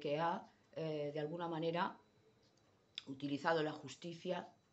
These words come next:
con la misericordia. Nadie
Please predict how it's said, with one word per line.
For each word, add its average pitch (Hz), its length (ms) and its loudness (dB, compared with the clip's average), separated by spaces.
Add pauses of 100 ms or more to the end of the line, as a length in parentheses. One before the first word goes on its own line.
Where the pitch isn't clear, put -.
(100)
con 156 160 -4
la 139 80 -6
misericordia. 127 840 -12 (1400)
Nadie 254 640 8